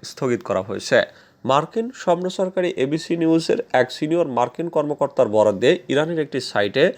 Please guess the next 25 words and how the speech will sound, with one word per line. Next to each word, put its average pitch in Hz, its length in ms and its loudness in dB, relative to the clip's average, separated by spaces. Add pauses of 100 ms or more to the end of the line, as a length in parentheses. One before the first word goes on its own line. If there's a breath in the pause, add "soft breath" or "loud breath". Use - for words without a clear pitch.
(120)
ইসরায়েল 127 340 4
ক্ষেপণাস্ত্র 160 520 -4
হামলা 143 280 0
চালানোর 117 480 0
খবর 127 260 4
দেওয়ার 107 240 2
পর 113 240 4 (100)
ইরান 147 300 2
বলেছে 120 320 -4
যে 113 320 2
তাদের 107 300 0
বিমান 135 400 0
প্রতিরক্ষা 117 640 -2 (260 loud breath)
ইস্পাহানের 147 560 -2
উপর 107 240 0 (140)
তিনটি 139 320 0
ড্রোন 110 320 2
নামিয়েছে। 98 580 2 (240)
ইরানের 160 340 4
রাষ্ট্রীয় 170 360 2
টেলিভিশন 185 600 0
ইস্পাহানের 147 520 2
আশেপাশের 139 540 -2
পরিস্থিতি 127 460 -6
সম্পর্কে 107 600 0